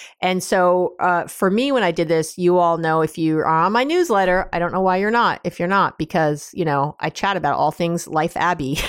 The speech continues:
<laughs> Um, and I try to be really inspirational every week too, but as many of you know,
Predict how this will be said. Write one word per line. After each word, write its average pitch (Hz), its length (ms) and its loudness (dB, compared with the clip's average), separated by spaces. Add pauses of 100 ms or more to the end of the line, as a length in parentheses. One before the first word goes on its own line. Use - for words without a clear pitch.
(300)
<laughs> 190 100 -4 (1000)
Um, 180 380 0 (180)
and 254 140 2
I 269 80 2
try 302 180 0
to 285 80 -6
be 269 100 -4
really 269 200 2
inspirational 196 500 0
every 156 180 0
week 143 200 -2
too, 170 180 0
but 151 280 -2 (760)
as 196 100 -2
many 208 160 2
of 190 60 0
you 190 80 0
know, 165 220 0